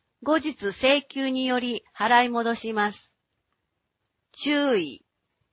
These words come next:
高額療養費に該当する場合は、その分を差し引いた残りの半額を助成します。六の一の六、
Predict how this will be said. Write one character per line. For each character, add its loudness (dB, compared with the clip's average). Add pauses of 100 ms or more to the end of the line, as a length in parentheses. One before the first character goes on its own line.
(160)
高 8
額 2
療 6
養 6
費 -2
に -6
該 4
当 4
す -2
る 2
場 2
合 0
は、 4 (280)
そ -2
の 2
分 0
を 0
差 -4
し -8
引 -4
い -8
た 2
残 -2
り -4
の 0
半 -2
額 -2
を 8
助 0
成 -2
し -8
ま -2
す。 -20 (1700)
六 0
の 4
一 -6
の 2
六、 -4